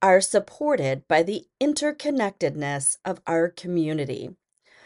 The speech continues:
So, a variety of podcast formats will be utilized to bend our ever-growing perspectives. First, join members of the Literacy for Life community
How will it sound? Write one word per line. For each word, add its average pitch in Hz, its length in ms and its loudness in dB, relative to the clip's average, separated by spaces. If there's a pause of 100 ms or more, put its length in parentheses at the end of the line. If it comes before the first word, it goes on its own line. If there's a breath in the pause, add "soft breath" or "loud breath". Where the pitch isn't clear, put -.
(240 soft breath)
So, 180 720 0
a 311 140 4
variety 269 880 0
of - 240 -2
podcast 240 760 -4
formats 139 720 -4
will 220 120 0
be 202 120 -8
utilized 214 960 -4 (360 loud breath)
to 190 180 2
bend 233 640 -4
our 165 300 0 (120)
ever-growing 185 920 0
perspectives. 139 1040 -6 (920)
First, - 720 -2 (360 soft breath)
join 349 460 0
members 180 520 2
of 170 220 -8
the 156 140 0
Literacy 240 680 0
for 247 180 -2
Life 175 380 0
community 156 840 -2